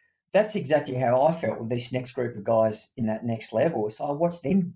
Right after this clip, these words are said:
disappear into the distance. So essentially everything's relative, isn't it?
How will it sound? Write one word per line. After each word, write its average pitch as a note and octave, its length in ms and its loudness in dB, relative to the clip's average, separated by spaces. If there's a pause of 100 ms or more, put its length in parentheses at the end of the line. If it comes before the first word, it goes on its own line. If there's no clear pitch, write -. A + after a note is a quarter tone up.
disappear C3 340 -4
into G#2 140 -8
the F#2 40 -16
distance. F#2 460 -8
So A#2 240 2 (340)
essentially G3 520 0
everything's A#2 400 -2
relative, D#3 480 -2
isn't C#3+ 200 0
it? - 140 -6